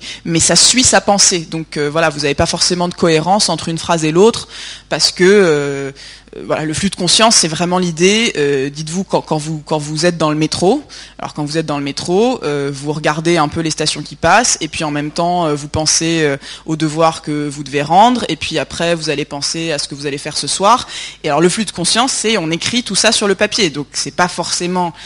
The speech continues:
euh, cohérent, sauf si vous avez un esprit, euh, étrangement fait, hein, parce que l'esprit humain <laughs> fonctionne quand même par association d'idées.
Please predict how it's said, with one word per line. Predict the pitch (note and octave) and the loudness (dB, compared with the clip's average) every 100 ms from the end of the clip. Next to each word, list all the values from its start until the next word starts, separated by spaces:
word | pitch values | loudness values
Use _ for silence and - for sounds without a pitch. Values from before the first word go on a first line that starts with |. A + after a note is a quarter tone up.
| - - - | -18 -12 -4
euh, | D3+ C#3+ | -4 -2
cohérent, | - D#3+ D3+ F3+ C4 E4+ | 0 2 4 4 4 2
sauf | - D3 | -6 -6
si | - D3 | -6 -6
vous | C#3+ | -6
avez | C#3+ C#3+ | -6 -4
un | C#3 C3+ | -6 -6
esprit, | - - D#3 D3 | -8 -10 -10 -10
euh, | C3 A2+ - G#1+ A1+ - - - - _ | -10 -10 -12 -14 -16 -20 -20 -20 -20 _
étrangement | E3 - D#3+ E3+ F3+ | -8 -4 -2 0 -2
fait, | F3 C3 | -2 -4
hein, | A2+ | -6
parce | - | -10
que | C3+ | -10
l'esprit | C3+ - C#3+ | -12 -12 -8
humain | D3+ D#3+ | -8 -8
<laughs> | |
fonctionne | - F3 - G3+ G3 | -8 0 4 6 4
quand | F#3 | 2
même | F3+ E3+ | 0 0
par | D3+ | -4
association | D#3 E3 D#3 - D#3+ | -4 -4 -4 -6 -8
d'idées. | D3 F#3 | -6 -6